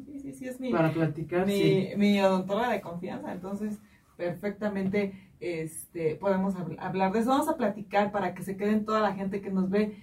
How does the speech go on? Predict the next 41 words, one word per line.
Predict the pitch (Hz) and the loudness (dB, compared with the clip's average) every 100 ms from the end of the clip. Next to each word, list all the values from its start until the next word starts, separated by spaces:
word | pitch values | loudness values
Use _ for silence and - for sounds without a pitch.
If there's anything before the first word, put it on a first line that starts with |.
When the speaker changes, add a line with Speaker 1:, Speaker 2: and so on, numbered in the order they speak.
| - _ | -20 _
Speaker 1:
ahorita | 185 190 208 220 214 | 4 6 6 4 0
en | 196 196 190 | 0 -2 0
Facebook, | 214 240 247 202 226 233 185 | 8 10 10 4 4 4 2
en | 202 185 | 2 4
vivo | 202 202 196 196 | 6 4 4 0
completamente | 190 - 180 175 175 180 190 196 196 | -2 -6 -8 -6 -4 -4 -2 -2 -2
y | 208 214 | 2 4
a | 202 202 - | 4 2 -6
través | 175 175 185 185 | -6 -2 0 0
de | 185 190 | 0 2
nuestras | 190 - 160 165 | 2 2 -2 -4
redes | 180 | -4
sociales | 175 - 180 175 175 - | -6 -8 -2 -2 -2 -8
y | - | -12
también | 175 175 190 190 - - | -6 -2 -2 -2 -6 -6
que | 202 | -4
nos | 185 | -2
escucha | 180 - 185 196 | -4 -10 -10 -8
a | 190 | -8
través | 170 175 175 | -6 -6 -6
de | 180 | -6
W | 185 190 185 | -8 -6 -4
W | |
W | 165 160 175 | -4 -4 -6
soy | 180 180 | -6 -6
mujer | 175 180 175 | -6 -8 -10
radiante | 170 175 160 | -8 -10 -12
punto | - 202 - - | -8 -6 -6 -2
com, | 185 220 - - _ _ _ _ _ _ | 0 0 -6 -20 _ _ _ _ _ _
para | 220 220 214 | 4 4 4
que | |
ustedes | 226 285 320 349 | -2 2 0 2
sepan | 277 262 254 | 0 0 2
y | 240 | 0
conozcan | - 180 185 220 208 - 196 202 | 0 -4 2 4 4 0 -2 -2
realmente | 220 269 302 269 254 277 269 | -2 2 2 2 0 0 -2
cuánto | 277 277 330 | -2 -2 -4
es | |
lo | 330 - | -8 -8
que | _ | _
cuesta | 190 220 208 226 220 233 | -4 -4 -2 0 0 0